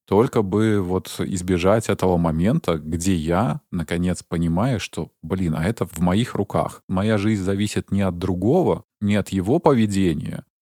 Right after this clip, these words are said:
Это находится в моей власти, что я могу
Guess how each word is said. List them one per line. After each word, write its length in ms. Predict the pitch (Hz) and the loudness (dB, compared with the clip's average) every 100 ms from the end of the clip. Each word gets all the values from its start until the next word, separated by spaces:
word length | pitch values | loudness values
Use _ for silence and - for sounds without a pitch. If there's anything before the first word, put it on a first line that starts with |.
| _ | _
Это 220 | 104 107 | -4 0
находится 800 | 107 104 120 107 - - 101 92 - | 0 0 0 -2 -2 2 2 2 -2
в 80 | - | -2
моей 360 | 92 95 135 | 0 2 0
власти, 460 | 110 92 82 - - | 0 2 0 -2 -12
что 260 | - - 87 | -12 -6 -6
я 320 | 78 87 117 | -2 0 2
могу 500 | 110 87 92 110 | 2 0 -2 -2